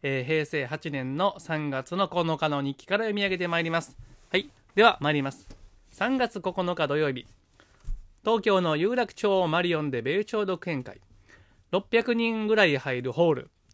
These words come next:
これは落語会にしては広いですよ。六百人言うたらね。えー、天満、天神、繁盛店の倍以上でございます。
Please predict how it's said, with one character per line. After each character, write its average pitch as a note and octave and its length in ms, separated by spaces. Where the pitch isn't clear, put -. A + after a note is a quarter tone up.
こ - 60
れ E3 100
は C#3 120
落 C#3 220
語 E3+ 40
会 C#3+ 160
に A#2 140
し - 60
て C3+ 80
は A#2+ 80
広 C#3 260
い G#2 40
で G#2 60
す - 140
よ。 F3 80
六 D#3+ 200
百 C#3 200
人 A#2+ 120
言 A2 100
う G#2+ 40
た A2 100
ら A2 120
ね。 F#3 240
え C3 280
ー、 - 0
天 D3+ 180
満、 C3+ 120
天 C#3 220
神、 B2+ 140
繁 D3 240
盛 C3+ 160
店 C#3 140
の B2+ 100
倍 C3 320
以 E3+ 80
上 D#3 180
で G#2+ 80
ご G#2 120
ざ - 100
い - 80
ま - 80
す。 - 180